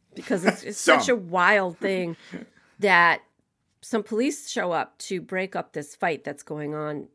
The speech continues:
Speaker 1: in the bar between the Professor and Captain Brannigan.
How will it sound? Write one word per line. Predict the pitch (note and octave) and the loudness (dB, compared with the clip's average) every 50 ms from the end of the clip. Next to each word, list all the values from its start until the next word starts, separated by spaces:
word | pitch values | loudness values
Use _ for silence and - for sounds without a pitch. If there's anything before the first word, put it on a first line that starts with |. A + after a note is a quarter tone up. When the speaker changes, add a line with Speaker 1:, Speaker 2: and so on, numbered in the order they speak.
| _ _ _ | _ _ _
Speaker 1:
in | - D3+ D3 D3 | -10 -8 -8 -8
the | D3 | -10
bar | D3 _ A#3+ C4 B3+ G#3 F3 D#3+ D#3 D3+ - _ _ _ _ _ _ _ | -8 _ -2 0 0 2 0 0 -2 -4 -8 _ _ _ _ _ _ _
between | - - - - G3 G3 F#3 | -10 -10 -4 -2 -2 0 0
the | F3+ F3 | -2 -4
Professor | F3 F3 E3 - F3+ E3 D#3 - - E3+ - | -6 -8 -6 -2 -2 -2 -2 -4 -4 -6 -4
and | - D#3 D#3 D3+ D3+ D3+ D3+ D3 - - _ _ _ _ _ - | -4 -6 -6 -6 -6 -6 -10 -12 -14 -20 _ _ _ _ _ -8
Captain | F#3 D3+ - - D3+ D3+ | -8 -8 -6 -6 -10 -10
Brannigan. | C#3+ - F3+ G3 A3 A3+ G#3+ E3 F3 E3 D#3+ D#3 D#3 | -6 -2 0 0 2 2 0 -2 -2 -4 -4 -4 -6